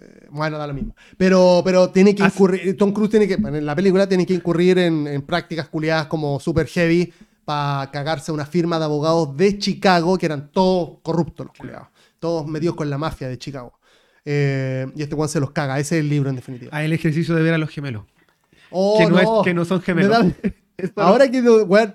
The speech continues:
Speaker 1: pero me, claro, ah, me pareció, yo decía, "Qué raro, weón, son"
Speaker 2: Tú decías, "Este actor lo he visto". Yo creo que eso
Speaker 1: Sí,
Speaker 2: fue tu,
Speaker 1: weón.
Speaker 2: eso, eso es,
Speaker 1: Sí,
Speaker 2: eso
Speaker 1: weón.
Speaker 2: decía ahí. "Este weón lo he visto". Porque últimamente, bueno, el weón de Call Me By Your Name, po, Armie, Armie Armer es el, el, el, el más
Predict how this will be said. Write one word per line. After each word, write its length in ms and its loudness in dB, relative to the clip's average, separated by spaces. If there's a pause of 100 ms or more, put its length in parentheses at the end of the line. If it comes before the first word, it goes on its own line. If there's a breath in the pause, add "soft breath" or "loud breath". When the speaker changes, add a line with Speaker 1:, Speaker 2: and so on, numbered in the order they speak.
Speaker 1:
pero 180 -2
me, 120 2
claro, 420 -2
ah, 460 -16
me 140 -4
pareció, 680 -4
yo 120 -2
decía, 240 -6 (120)
"Qué 100 -12 (220)
raro, 180 -14
weón, 200 -10
son" 240 -2
Speaker 2:
Tú 120 0
decías, 360 -2
"Este 160 -4
actor 220 -4
lo 80 -2
he 40 0
visto". 240 -4
Yo 120 -2
creo 120 2
que 60 -6
eso 160 -2
Speaker 1:
Sí, 60 6
Speaker 2:
fue 100 4
tu, 60 4
Speaker 1:
weón. 200 2
Speaker 2:
eso, 220 0
eso 160 0
es, 100 0
Speaker 1:
Sí, 140 2
Speaker 2:
eso 100 2
Speaker 1:
weón. 140 4
Speaker 2:
decía 140 0
ahí. 120 -2 (320 soft breath)
"Este 220 -4
weón 280 0
lo 80 0
he 40 4
visto". 420 -2 (100)
Porque 680 0
últimamente, 640 -2
bueno, 220 2
el 100 2
weón 240 -2
de 100 -6
Call 180 0
Me 80 -6
By 100 -4
Your 120 -2
Name, 200 -4
po, 180 -12
Armie, 340 -6
Armie 360 -4
Armer 320 -4
es 160 -6
el, 180 -4
el, 160 -4 (100)
el, 240 -8 (300 soft breath)
el 80 -10
más 240 -10